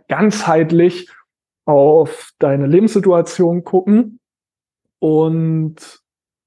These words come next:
ja, herausfinden, ob Ernährung jetzt wirklich der wichtige Punkt bei dir ist." Ja, ich hatte vor ein paar Jahren zum Beispiel jemand, der kam genau mit der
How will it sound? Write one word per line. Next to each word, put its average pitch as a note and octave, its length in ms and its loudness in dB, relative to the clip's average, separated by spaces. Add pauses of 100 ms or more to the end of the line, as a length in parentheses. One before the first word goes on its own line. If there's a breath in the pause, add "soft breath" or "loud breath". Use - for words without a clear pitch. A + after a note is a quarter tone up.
(1000)
ja, E3+ 200 -2
herausfinden, F#3 1120 0 (1300)
ob E3+ 200 -4
Ernährung F3+ 380 2
jetzt F3 240 -4
wirklich F3+ 540 -2 (460)
der C#3+ 220 0
wichtige F#3 400 0
Punkt G3+ 320 -4
bei C3 160 -2
dir A#2 220 -8
ist." - 320 -20
Ja, C#3+ 120 0
ich E3 100 -2
hatte F3 160 0
vor E3 180 -2
ein D3 60 -6
paar D3 160 -2
Jahren E3 200 0
zum D3+ 140 -4
Beispiel C#3+ 360 -4
jemand, D3 240 -6
der - 80 -2
kam B3+ 220 0
genau B3 300 2
mit A3+ 200 2
der G3 200 0